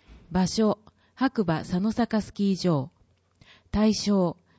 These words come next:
市内小学四年生から六年生。初心者から中級者。講師、市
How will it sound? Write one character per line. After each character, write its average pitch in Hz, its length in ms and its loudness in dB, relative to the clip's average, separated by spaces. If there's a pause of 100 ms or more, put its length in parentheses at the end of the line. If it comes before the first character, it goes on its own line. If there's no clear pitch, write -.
市 262 220 -2
内 170 240 0
小 226 260 2
学 233 260 0
四 208 140 4
年 240 220 2
生 170 200 0
か 156 160 -4
ら 143 140 -6
六 175 240 0
年 208 220 0
生。 139 320 -8 (680)
初 220 160 0
心 269 240 0
者 180 160 -2
か 165 140 -2
ら 156 120 -2
中 208 300 0
級 196 240 0
者。 147 260 -8 (1080)
講 247 240 6
師、 - 340 -6 (460)
市 - 400 -4